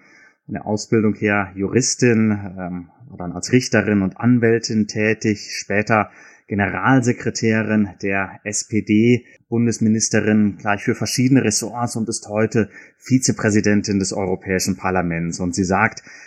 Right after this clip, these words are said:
soziale Gerechtigkeit, das stand für mich immer im Vordergrund.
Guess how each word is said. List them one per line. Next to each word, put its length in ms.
soziale 500
Gerechtigkeit, 960
das 220
stand 320
für 100
mich 380
immer 260
im 100
Vordergrund. 840